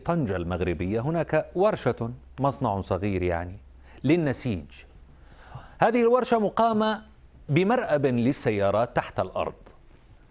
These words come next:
يعمل فيها أكثر من مائة عامل، هكذا يقول السكان المحليون ومعظمهم من النساء. الأمطار كانت غزيرة على المدينة فيما يبدو خلال الأيام الماضية،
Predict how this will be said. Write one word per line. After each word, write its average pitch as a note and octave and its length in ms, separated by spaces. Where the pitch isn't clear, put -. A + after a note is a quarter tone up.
يعمل G#3+ 340
فيها D3 300
أكثر C3+ 220
من G#2+ 220
مائة G#2+ 300
عامل، A2+ 440
هكذا B2 400
يقول C#3+ 240
السكان D#3 480
المحليون A2 720
ومعظمهم A2 760
من F#2 140
النساء. E2+ 420
الأمطار A#3 480
كانت A3+ 320
غزيرة F#3 420
على A#2+ 320
المدينة B2 420
فيما D#3+ 640
يبدو B2 480
خلال D#3 380
الأيام A2 440
الماضية، F#2 800